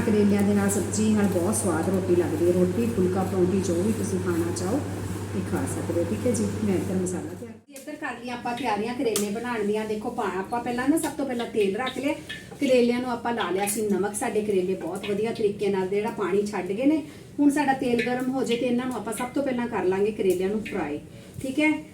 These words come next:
ਜਿਹੜੇ ਆਲੂ ਪਾਊਂਗੀ ਮੈਂ ਵਿੱਚ, ਜ਼ਰੂਰ ਪਾਊਂਗੀ। ਆਲੂ ਪਾਣੇ ਤੇ ਬਿਲਕੁਲ ਬੋਇ-, ਦ-, ਦੂਸਰੇ ਆਲੂ ਨਹੀਂ ਪਾਊਂਗੀ।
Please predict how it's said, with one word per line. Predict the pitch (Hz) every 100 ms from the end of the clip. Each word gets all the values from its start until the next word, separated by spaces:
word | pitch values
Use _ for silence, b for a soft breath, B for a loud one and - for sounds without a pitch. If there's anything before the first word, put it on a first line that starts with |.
| - 196
ਜਿਹੜੇ | 240 277
ਆਲੂ | 240 214 240
ਪਾਊਂਗੀ | 277 277 285 285
ਮੈਂ | 294 285
ਵਿੱਚ, | 277 233
ਜ਼ਰੂਰ | 208 220 254
ਪਾਊਂਗੀ। | - 254 262 254
ਆਲੂ | 240 220 254
ਪਾਣੇ | 254 220 226
ਤੇ | 240
ਬਿਲਕੁਲ | 214 247 262 254
ਬੋਇ-, | 202 196 185 202
ਦ-, | 196 214
ਦੂਸਰੇ | 208 240 254 254
ਆਲੂ | 208 202
ਨਹੀਂ | 202 208
ਪਾਊਂਗੀ। | 196 185 208 381